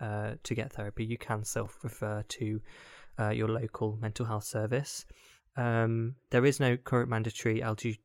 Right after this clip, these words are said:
L G B T training within the N H S, so do bear that in mind if you are in that group and are approaching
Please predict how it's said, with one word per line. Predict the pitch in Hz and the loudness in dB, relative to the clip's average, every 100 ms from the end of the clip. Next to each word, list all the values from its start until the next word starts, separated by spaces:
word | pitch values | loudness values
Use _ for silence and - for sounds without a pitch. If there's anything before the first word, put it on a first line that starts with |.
| - | -6
L | 117 110 | -4 -2
G | 117 | -2
B | 117 | -4
T | - 110 | -4 -6
training | - 110 113 110 | -4 -2 -2 -4
within | 110 113 | -2 -2
the | 110 | -2
N | |
H | 113 120 117 | -4 -4 -4
S, | 135 - - - | -4 -6 -12 -10
so | - 113 110 110 427 - | -4 -2 0 -2 -4 -4
do | 120 | -2
bear | 113 110 | 0 -2
that | 113 | -4
in | 113 | -4
mind | 113 107 110 110 - - - - - | -4 -4 -6 -8 -14 -20 -20 -18 -10
if | 117 - | -8 -4
you | 117 | -2
are | 110 107 - | 0 -2 -4
in | - 113 | -4 -4
that | 110 - | -6 -6
group | 117 117 - - | -4 -4 -6 -8
and | 123 110 107 - | -6 -4 -6 -6
are | 120 | -6
approaching | 110 - 107 - 110 113 | -6 -4 -6 -6 -8 -10